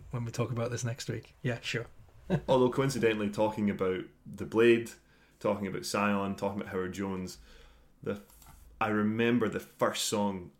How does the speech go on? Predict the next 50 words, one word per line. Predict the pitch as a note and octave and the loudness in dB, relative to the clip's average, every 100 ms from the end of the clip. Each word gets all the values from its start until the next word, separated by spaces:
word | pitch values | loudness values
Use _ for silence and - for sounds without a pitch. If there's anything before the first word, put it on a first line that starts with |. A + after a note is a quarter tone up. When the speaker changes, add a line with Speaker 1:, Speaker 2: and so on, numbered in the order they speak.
| - | -8
Speaker 2:
off | G2 F#2+ - | -8 -6 -6
of | F#2 F2 - - - _ _ _ - | -6 -6 -12 -20 -20 _ _ _ -8
the | F#2+ | -4
All-Star | F2+ - F#2+ | -4 -4 -6
Session. | - F#2+ - - - - - - | -4 -8 -8 -14 -16 -18 -14 -8
I'm | G#2+ G#2 | -2 0
looking | G#2 G2+ | 0 -4
at | F2+ | -4
it | |
now, | F#2+ G2 | -6 -6
the | F#2 | -4
All-Star | F#2 - F#2+ | -6 -6 -10
Sessions. | - F#2+ G2+ | -10 -10 -10
It's | - | -12
called | - F2 E2+ | -12 -10 -8
Roadrunner | F#2+ F#2 E2+ | -6 -6 -8
United. | F2 F2+ F2 - - - - | -8 -8 -10 -12 -20 -14 -4
I | |
wonder | A2+ | -4
if | A2+ | -2
that | - | -6
was | E2 | -12
the | F2 | -10
U | F#2 | -10
K | - F#2 | -8 -8
name | F#2+ F2 | -8 -10
for | - F#2 | -10 -12
it. | - - - - - | -12 -16 -20 -20 -10
Uh, | - F#2+ F#2 - | -6 -4 -6 -6
the | G#2 | -2
Dagger | G2+ G#2 G#2 F2 - _ _ _ _ G#2+ | 2 2 2 -4 -8 _ _ _ _ -6
opens | - F#2 F2 - | -4 -6 -8 -14
with | - | -10
Howard | F2+ F2 | -8 -6
Jones, | E2+ F2+ F2 D#2+ - - | -8 -10 -12 -16 -20 -14
and | F#2 | -8
that's | F2+ F#2 - | -2 -2 -4
an, | - E2 - _ _ _ - | -10 -14 -18 _ _ _ -8
does | B2 | -6
it? | D3+ D3+ - - - | -6 -6 -14 -18 -12
Hang | F2 | -10
on. | E2+ E2+ - - | -8 -10 -14 -2
Speaker 1:
No, | C3+ A#2 A2 | 0 0 -4
it's, | - | -2
yeah, | E3 G3+ | 4 6
it | F#3+ | 6
is. | F3+ C#3 | 2 2
It's | D3+ | 4
ly-, | C#3 C3+ | 4 6
lyrics. | D3 C#3+ - - | 6 6 2 -10